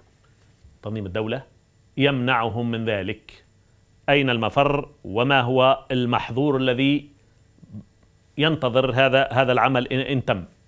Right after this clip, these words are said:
إن نفذ الجيش العراقي الاقتحام؟ لأن اقتحام مدينة مليئة بسكانها وهم محتجزون كما يقول البعض من قبل تنظيم الدولة يعني أن السلاح لن يفرق بين هذا وذاك،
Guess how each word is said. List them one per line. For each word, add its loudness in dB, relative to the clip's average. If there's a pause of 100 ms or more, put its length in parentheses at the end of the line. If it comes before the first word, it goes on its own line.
(160)
إن -6
نفذ -4
الجيش -6
العراقي -4
الاقتحام؟ -4
لأن -4 (420)
اقتحام -4
مدينة -2 (400)
مليئة 2
بسكانها -4 (420)
وهم 0
محتجزون -2
كما -2
يقول 0
البعض 2
من -6
قبل -2
تنظيم -4
الدولة 0 (360)
يعني 2
أن 0
السلاح 0
لن 0
يفرق 0 (680)
بين 0
هذا 2 (160)
وذاك، 0